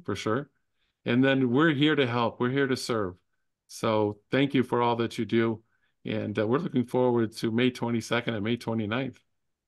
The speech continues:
to, to join, to get to everyone together as well.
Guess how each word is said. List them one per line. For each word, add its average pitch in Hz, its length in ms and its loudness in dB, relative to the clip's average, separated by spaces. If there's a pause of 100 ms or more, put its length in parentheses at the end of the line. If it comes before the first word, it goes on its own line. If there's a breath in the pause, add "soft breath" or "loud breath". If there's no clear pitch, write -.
(360)
to, 120 160 -10
to 113 180 -6
join, 117 320 0
to 107 80 -8
get 113 140 0
to 127 100 -2
everyone 120 280 0
together 113 320 -2
as 104 120 -4
well. 113 260 -4